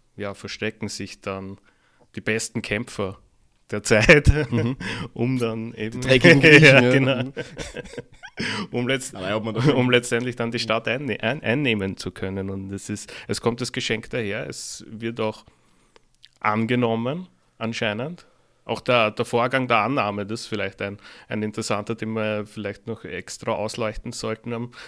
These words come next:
Speaker 1: es wird angenommen, in die Stadt hin-, hineingezogen und dann in der Nacht geht's los. Und das ist dann sozusagen der Beginn vom Untergang des Ganzen,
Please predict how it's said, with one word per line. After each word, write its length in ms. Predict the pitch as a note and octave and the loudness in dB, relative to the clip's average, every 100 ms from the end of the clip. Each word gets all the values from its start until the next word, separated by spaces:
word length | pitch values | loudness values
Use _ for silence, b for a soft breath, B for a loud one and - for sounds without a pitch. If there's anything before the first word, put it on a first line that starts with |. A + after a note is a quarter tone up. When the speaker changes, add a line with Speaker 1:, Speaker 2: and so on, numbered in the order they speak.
| - | -6
Speaker 1:
es 60 | A#2 | 0
wird 140 | A#2+ | 2
angenommen, 580 | G#2 A2 A#2 A2 C3 C#3 | 4 2 2 2 0 -2
in 100 | A#2+ | -4
die 60 | |
Stadt 300 | A2+ G#2 G#2 | -4 -4 -4
hin-, 140 | A2 G#2+ | -6 -6
hineingezogen 760 | G#2 G2 G2 G#2+ - G#2+ A#2 | -6 -6 -6 -12 -12 -10 -10
und 220 | A#2+ A2 A2+ | -12 -12 -10
dann 280 | A2 G#2+ | -10 -10
in 140 | A2 G#2+ | -10 -8
der 80 | A2 | -8
Nacht 320 | G2+ A2 - | -8 -10 -14
geht's 200 | A#2+ - | -14 -10
los. 260 | B2 - | -10 -10
Und 180 | G#2 F#2+ | -14 -12
das 140 | G2+ A2+ | -12 -12
ist 200 | - A2+ | -12 -10
dann 140 | G#2+ | -10
sozusagen 540 | - G2 G#2+ G#2+ A2 B B B _ _ | -12 -14 -10 -10 -12 B B B _ _
der 120 | A2 G#2+ - | -12 -10 -10
Beginn 340 | A2 A2 G#2+ | -6 -4 -4
vom 160 | - A2 | -6 -6
Untergang 600 | C#3 - G2+ F#2 F2+ - | -6 -8 -8 -10 -12 -16
des 180 | F#2+ - | -16 -14
Ganzen, 480 | F#2 F#2+ - G2+ | -16 -16 -18 -18